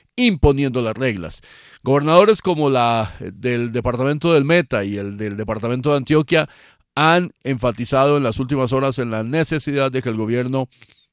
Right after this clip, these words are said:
se ponga firme frente a estos incumplimientos y ejecute lo que tiene que hacer y lo que dicta la Constitución, que es salvaguardar la vida, honra y bienes de los colombianos a través del ejercicio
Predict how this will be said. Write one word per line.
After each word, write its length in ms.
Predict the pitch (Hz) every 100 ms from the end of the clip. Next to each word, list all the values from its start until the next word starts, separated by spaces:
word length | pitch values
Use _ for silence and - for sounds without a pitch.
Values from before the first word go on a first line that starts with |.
| _
se 260 | - 117 113
ponga 400 | 151 160 156 151
firme 380 | 208 214 185
frente 420 | 170 123 113 98 107
a 100 | 113
estos 240 | - 139
incumplimientos 840 | 156 170 165 185 180 160 202 220 - - - _ -
y 320 | 190 226 - _
ejecute 600 | 117 123 151 - 165 - 208
lo 120 | 143
que 140 | 113
tiene 200 | 120 120
que 100 | 135
hacer 340 | 160 185 175 - _ _ _ _
y 200 | 104 117
lo 140 | 123
que 100 | 110
dicta 260 | 120 131 139
la 100 | 143
Constitución, 720 | 143 139 165 185 208 247 110 - _ _
que 320 | - 110 139
es 160 | 180 -
salvaguardar 720 | - - 104 101 101 101 107 131
la 120 | 143
vida, 300 | 139 143 131
honra 280 | 127 127 120
y 40 |
bienes 280 | 131 123 123
de 80 | 127
los 140 | 135
colombianos 600 | - 143 135 131 123 123 - -
a 160 | 127
través 400 | 127 120 117 120
del 140 | 117 110
ejercicio 680 | 101 101 131 127 - 127